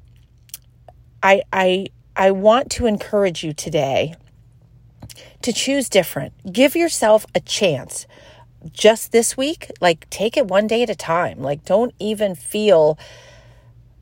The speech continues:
like you're, "Oh, I can't do this forever." That's not how you, you take it one day at a time and choose different. And when I was thinking this morning, my first thought was what, what I was putting in my head, how ama-, how just unbelievable our mind is.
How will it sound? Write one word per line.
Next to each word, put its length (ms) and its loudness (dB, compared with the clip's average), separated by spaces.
like 240 4
you're, 160 2
"Oh, 220 0
I 100 -2
can't 240 -6
do 100 -4
this 140 -4
forever." 400 2
That's 260 -2
not 200 2
how 100 -2
you, 200 -2
you 180 -4
take 300 -4
it 100 -8
one 280 2
day 200 0
at 60 -2
a 60 0
time 380 -2
and 100 -4
choose 360 -8
different. 420 -4
And 300 4
when 160 4
I 100 6
was 160 -4
thinking 460 -2
this 240 -4
morning, 460 0
my 120 4
first 320 2
thought 240 6
was 240 2
what, 200 4
what 160 4
I 80 6
was 140 0
putting 300 -6
in 80 -4
my 100 -6
head, 340 -10
how 380 -2
ama-, 380 -2
how 380 -2
just 460 0
unbelievable 640 2
our 160 2
mind 380 -4
is. 240 -8